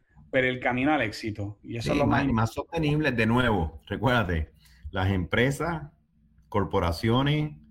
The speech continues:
Speaker 2: si
Speaker 1: Mm.
Speaker 2: son públicas, su fiducia se debe a los inversionistas, por ley,
Speaker 1: Exacto.
Speaker 2: por ley.
Speaker 1: Por ley.
Speaker 2: Inclusive, te pueden demandar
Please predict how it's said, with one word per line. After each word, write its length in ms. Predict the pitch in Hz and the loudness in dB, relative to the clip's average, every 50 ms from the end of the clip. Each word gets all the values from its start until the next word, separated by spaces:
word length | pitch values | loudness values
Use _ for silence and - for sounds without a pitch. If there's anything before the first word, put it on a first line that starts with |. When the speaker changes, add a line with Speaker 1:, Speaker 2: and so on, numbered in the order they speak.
| - _ _ _ _ _ _ _ _ _ _ _ | -20 _ _ _ _ _ _ _ _ _ _ _
Speaker 2:
si 160 | - - - 85 | -12 -6 -4 -2
Speaker 1:
Mm. 40 | |
Speaker 2:
son 300 | - - 101 113 131 131 | 0 2 2 2 2 2
públicas, 800 | - 139 143 147 143 131 110 101 - - 90 90 92 95 - - - _ _ _ _ _ _ _ _ - | 2 2 4 4 4 4 2 2 0 -2 -2 -2 -2 -4 -8 -12 -18 _ _ _ _ _ _ _ _ -20
su 260 | - - - 107 95 | -20 -6 -4 -4 -2
fiducia 920 | 85 - 95 87 87 101 117 127 123 - - 156 151 151 156 160 - - - - - | -2 0 0 2 2 4 4 2 2 0 -2 0 0 0 0 -2 -6 -14 -18 -20 -20
se 300 | - - - 104 185 - | -12 -4 -2 0 0 2
debe 560 | - 101 107 117 135 147 160 165 170 165 - - _ _ _ - | 2 2 2 2 2 0 -2 -4 -4 -6 -10 -16 _ _ _ -4
a 120 | 101 95 | -2 0
los 160 | 92 92 98 | 0 2 2
inversionistas, 1040 | 95 90 90 85 90 85 82 - - 90 82 80 92 98 - - - - 69 - - _ _ _ _ - | 2 0 0 0 0 -2 -2 -2 -2 -2 0 2 2 0 -2 -4 -8 -12 -12 -12 -14 _ _ _ _ -4
por 220 | 101 95 90 87 | -2 0 2 2
ley, 460 | 87 87 90 92 104 104 101 85 76 | 2 2 2 2 2 2 2 0 -2
Speaker 1:
Exacto. 260 | 69 - 123 117 - - _ 107 | -2 -2 -4 -4 -4 -8 _ -4
Speaker 2:
por 240 | 98 95 95 87 | -2 0 0 2
ley. 680 | 87 87 87 90 95 98 98 92 82 76 71 - - - - - - - - | 2 2 2 2 2 0 0 0 0 -2 -2 -6 -8 -12 -10 -10 -10 -10 -8
Speaker 1:
Por 180 | - 117 113 117 | -6 -4 -2 0
ley. 380 | 120 127 120 104 101 104 - - _ _ - - _ | 0 0 -2 -2 -4 -8 -12 -18 _ _ -20 -20 _
Speaker 2:
Inclusive, 840 | - 101 92 87 80 92 92 85 82 - 120 120 113 104 92 85 82 | -6 -4 -4 -4 -2 -2 -2 -2 0 2 4 4 4 4 2 2 0
te 220 | 85 - - - | -2 -4 -6 -6
pueden 340 | - 95 101 113 143 156 151 | -2 0 0 2 2 2 2
demandar 840 | 151 139 127 117 104 98 95 90 104 120 135 127 104 82 78 76 - | 2 4 4 4 2 2 2 2 2 2 2 2 2 0 -2 -4 -8